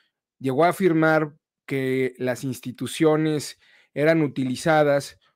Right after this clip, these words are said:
como un mecanismo de represión, en particular las Fuerzas Armadas. Incluso llegó a afirmar que el ejército era culpable de la desaparición de muchos estudiantes, como en el caso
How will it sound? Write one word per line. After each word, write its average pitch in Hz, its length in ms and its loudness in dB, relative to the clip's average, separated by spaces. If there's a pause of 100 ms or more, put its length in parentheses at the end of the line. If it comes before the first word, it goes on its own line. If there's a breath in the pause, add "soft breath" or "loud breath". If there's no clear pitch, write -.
como 135 280 -4
un 151 160 0
mecanismo 147 640 -2
de 127 140 -2
represión, 120 760 -2 (300)
en 127 120 -10
particular 131 580 0
las 135 180 0
Fuerzas 131 380 -6
Armadas. 127 600 -6 (400)
Incluso 143 440 0
llegó 147 480 2
a 143 40 -6
afirmar 143 500 -2
que 143 100 -6
el 127 80 0
ejército 147 800 -2 (360 soft breath)
era 156 240 2
culpable 151 560 2
de 131 120 0
la 123 120 0
desaparición 131 880 -4 (400)
de 127 140 -4
muchos 147 320 -2
estudiantes, 139 680 -6
como 120 220 -8
en 117 80 -6
el 113 100 -8
caso 135 520 -2